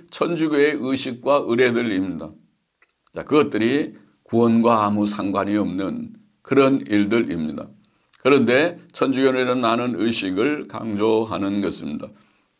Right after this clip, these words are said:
천주교회는 결국 행위 구원을 가르친다고 할 수 있습니다. 의식주의는 다른 말로 행위 구원입니다. 천주교에 의하면 신자는 고해 성사를 통해 대죄만 용서를 받고,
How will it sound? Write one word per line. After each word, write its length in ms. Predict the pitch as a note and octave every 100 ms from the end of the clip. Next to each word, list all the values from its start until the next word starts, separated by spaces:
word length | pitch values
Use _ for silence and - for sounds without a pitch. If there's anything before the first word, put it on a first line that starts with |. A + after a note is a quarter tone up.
| _ - - _ -
천주교회는 600 | - D3+ F#3 A#3 C4 B3
결국 720 | E3 A3+ C3+ A2+ D3+ F3 - _ -
행위 640 | D#3 D3+ D#3+ G#3+ B3+ B3
구원을 720 | - D3 E3 D#3+ F3+ G3 F#3+ -
가르친다고 800 | - C#3+ C#3 D3 C#3 B2 C3 D3+
할 180 | C#3 C3
수 180 | C3+
있습니다. 320 | B2+ G#2 G2 D2
의식주의는 800 | B2 C#3+ C#4 - A3+ F#3+ F#3+ A3 - _
다른 300 | - C3+ F3+
말로 280 | D3+ E3 E3+
행위 540 | - C3 B2+ C#3+ G#3 G#3
구원입니다. 560 | D#3 D#3+ C#3+ G#2 - - - -
천주교에 420 | D3+ E3 A#3 B3+
의하면 440 | A3+ F3 E3 F3+
신자는 600 | F#3+ F3+ G#3 F3+ D#3 F3
고해 380 | - E3+ A#3+ B3
성사를 680 | B3 A3 A3+ G3+ F#3 G3+ G3+
통해 440 | F3 F#3 F3 A2+ - _ _
대죄만 1000 | G#2 C3+ E3+ E3 F3 D#3+ F3+ F#2+ F#2+ -
용서를 640 | B2 D#3 D#3+ D3+ D#3 F3
받고, 640 | D#3 C#3+ C#3+ B2 E2 F#2+